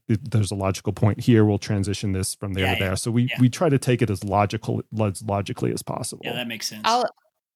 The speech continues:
Speaker 3: I'll add to that. We, we learned that, uh, we made a mistake and learned the hard way in letting coaches keep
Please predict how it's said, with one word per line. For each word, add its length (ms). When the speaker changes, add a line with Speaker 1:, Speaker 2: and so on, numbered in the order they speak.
Speaker 3:
I'll 220
add 240
to 120
that. 360
We, 480
we 300
learned 420
that, 460
uh, 300
we 100
made 180
a 40
mistake 480
and 220
learned 200
the 60
hard 240
way 340
in 280
letting 580
coaches 540
keep 360